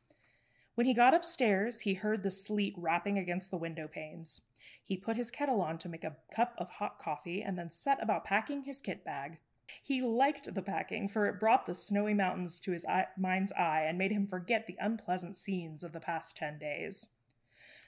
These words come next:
Johnson looked to the kit bag and his, that his friend had lent him. It was a stout canvas bag, sack-shaped,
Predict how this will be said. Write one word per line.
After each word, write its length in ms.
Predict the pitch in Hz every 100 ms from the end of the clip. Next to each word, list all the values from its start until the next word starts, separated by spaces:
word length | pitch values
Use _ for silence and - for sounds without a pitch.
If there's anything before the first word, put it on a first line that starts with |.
| -
Johnson 460 | 196 202 202 185
looked 280 | 170 196 -
to 80 | -
the 80 | 202
kit 260 | 202 202
bag 380 | 202 190 196 208
and 140 | - 185
his, 260 | 180 - - -
that 140 | 185
his 160 | 190 202
friend 260 | 220 190
had 140 | 180 165
lent 240 | 156 151
him. 280 | 147 143 202 - _ _ - - - -
It 60 |
was 120 | 302 294
a 60 |
stout 480 | 294 - 302 349 349
canvas 420 | - 240 185 175 -
bag, 440 | 156 143 175 190 - _ - -
sack-shaped, 840 | - 202 180 - 170 185 208